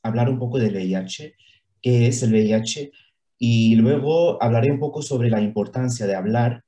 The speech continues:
del, del virus y también de hacerse la prueba del V I H con frecuencia. Las dos cosas están vinculadas. Y después, en la segunda parte de la presentación, me enfocaré en la, la pep,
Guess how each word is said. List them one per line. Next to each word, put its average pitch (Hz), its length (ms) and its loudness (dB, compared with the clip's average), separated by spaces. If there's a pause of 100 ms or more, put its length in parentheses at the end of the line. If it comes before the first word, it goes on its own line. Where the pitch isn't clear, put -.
(100)
del, 98 420 -8
del 92 180 -6
virus 92 500 -6
y - 60 -18
también 104 520 -4
de 104 160 -6
hacerse 107 400 -6
la 98 80 -6
prueba 113 320 -2
del 107 160 0
V 95 100 -6
I 95 120 -8
H 117 180 -12
con 104 140 -8
frecuencia. 92 520 -4 (180)
Las 92 160 -10
dos 101 140 -6
cosas 117 380 -4
están 104 480 0 (260)
vinculadas. 101 840 0 (580)
Y 135 220 2
después, 143 580 2
en 135 60 0
la 117 80 4
segunda 127 340 2
parte 151 200 -4
de 147 80 -2
la - 20 -6
presentación, 127 800 -4
me 117 100 2
enfocaré 110 640 -2
en 101 260 -4
la, 95 440 -6
la 98 160 -6
pep, - 220 -4